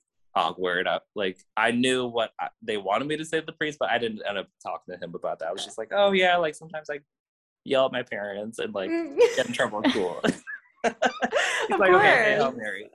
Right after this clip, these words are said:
Speaker 2: <laughs> You're stealthy.
Speaker 1: Then, you know, it was a lot of tension.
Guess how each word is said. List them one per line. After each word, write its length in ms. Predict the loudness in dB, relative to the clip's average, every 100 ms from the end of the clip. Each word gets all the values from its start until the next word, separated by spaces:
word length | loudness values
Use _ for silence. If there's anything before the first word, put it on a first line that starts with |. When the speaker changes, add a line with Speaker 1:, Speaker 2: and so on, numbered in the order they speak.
| -12 -12 -16 0
Speaker 2:
<laughs> 1500 | 0 2 -6 -8 -2 -2 4 2 4 2 4 4 4 -4 -4 -16 _ -20 _ 2 2 2 -2 -2 -4 -4 -2
You're 80 | -2
stealthy. 720 | 2 4 4 4 0 -2 -8 -16 -20 -20 -20 _ -20 -20 _ -2
Speaker 1:
Then, 420 | 2 4 2 -2 -8 _ -12
you 120 | -4
know, 420 | -2 0 -2 -6 _ _ _ _ _ _ _ _ _ _ _ -20 -10
it 120 | -8
was 200 | -4 -2
a 60 | -2
lot 480 | -2 -4 0 -2 -2 -8
of 320 | -6 -6 -10 -16 -20 -20 _ _
tension. 840 | -10 -4 -2 -4 -6 -4 -2 -2